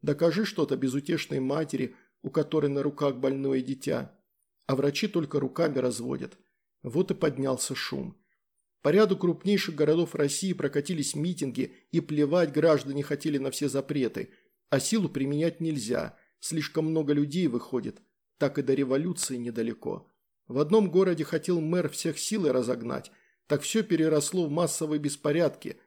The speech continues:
люди погибли, а этого мудака пришлось посадить, впрочем, за дело. И ладно бы просто пошумели и разошлись, но нет, толпа только увеличивается.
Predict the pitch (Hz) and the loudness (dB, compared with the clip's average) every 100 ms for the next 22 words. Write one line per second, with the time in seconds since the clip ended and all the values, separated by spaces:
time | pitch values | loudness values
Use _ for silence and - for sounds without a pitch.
0 | _ _ - 196 160 - 127 117 120 - | _ _ 0 0 0 0 -2 -2 -6 -6
1 | - _ _ _ _ 127 151 180 180 165 | -8 _ _ _ _ 0 0 0 0 0
2 | 156 151 143 - 180 147 - 170 147 131 | 0 0 0 0 0 -2 -4 -4 -4 -4
3 | - 131 131 147 - _ _ _ _ - | -2 -2 -2 -6 -10 _ _ _ _ -2
4 | 175 139 139 117 151 135 120 - - _ | 0 0 -4 0 0 2 -2 -2 -6 _
5 | _ _ _ _ _ 139 143 180 147 151 | _ _ _ _ _ 2 4 4 2 -2
6 | 147 175 165 - 143 135 - 151 160 170 | -2 0 0 0 -4 -6 -4 -2 0 2
7 | 139 139 139 139 143 - 175 160 - 127 | 0 0 0 2 0 -2 -2 -4 -4 -4
8 | 131 185 147 - _ _ _ - 139 135 | 2 2 2 -4 _ _ _ -2 -2 2
9 | 175 170 170 143 151 143 151 180 - 151 | 2 2 0 0 0 0 0 -2 -2 -6
10 | 160 - - - | -6 -6 -8 -10